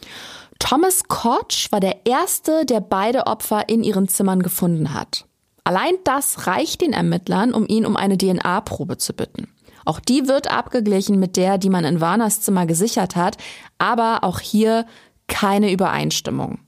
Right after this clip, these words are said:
Auch Koch wird somit als Verdächtiger ausgeschlossen. Dafür bringt die Untersuchung der Fußspuren interessante Ergebnisse. Man hat die blutigen Sohlenabdrücke abgeglichen und Marke und Modell des Schuhs bestimmen können. Und so wissen die Ermittler jetzt,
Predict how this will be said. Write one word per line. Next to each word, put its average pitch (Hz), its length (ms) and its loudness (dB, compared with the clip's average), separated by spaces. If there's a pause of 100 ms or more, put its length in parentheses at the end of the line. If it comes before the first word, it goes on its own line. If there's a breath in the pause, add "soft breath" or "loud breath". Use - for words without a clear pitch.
Auch - 280 -4
Koch - 480 -2
wird 185 240 2
somit 175 420 2
als 170 280 0
Verdächtiger 165 640 0
ausgeschlossen. - 760 -2 (1400)
Dafür 339 420 2
bringt 277 320 0
die 285 100 2
Untersuchung 214 680 2
der 180 120 0
Fußspuren 175 920 0
interessante 160 640 -2
Ergebnisse. - 800 -4 (260)
Man 170 180 0
hat 180 180 0
die 214 120 4
blutigen 214 560 2
Sohlenabdrücke 214 800 0
abgeglichen 269 720 0
und 185 200 0
Marke 190 500 0
und 269 240 0
Modell 202 400 2
des 202 160 -2
Schuhs 185 240 -2
bestimmen 160 420 -2
können. 185 320 2
Und 180 160 0
so 165 160 0
wissen 277 240 0
die 247 100 2
Ermittler 165 460 0
jetzt, 170 460 0